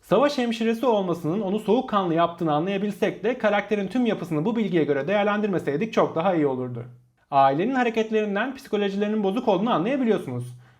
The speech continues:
Bu da olası ihtimaller doğrultusunda gerilmenizi sağlıyor. Ayrıca güzel bir final izledik. Psikolojik açıdan farklı bir yaklaşımla sorunu çözmeleri başarılıydı.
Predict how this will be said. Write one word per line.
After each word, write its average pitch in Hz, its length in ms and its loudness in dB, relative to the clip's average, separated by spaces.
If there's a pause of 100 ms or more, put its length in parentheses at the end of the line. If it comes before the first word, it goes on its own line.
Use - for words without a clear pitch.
(160)
Bu 240 140 -2
da 240 140 4
olası 190 280 0
ihtimaller 208 580 0
doğrultusunda 165 560 0
gerilmenizi 160 560 0
sağlıyor. 127 440 -4 (500)
Ayrıca 156 380 2
güzel 175 360 2
bir 254 60 0
final 180 240 -2
izledik. 123 420 -6 (340)
Psikolojik 254 480 -2
açıdan 220 320 -2
farklı 214 340 2
bir 269 40 -2
yaklaşımla 185 500 -2
sorunu 233 280 -2
çözmeleri 208 440 0
başarılıydı. 156 560 0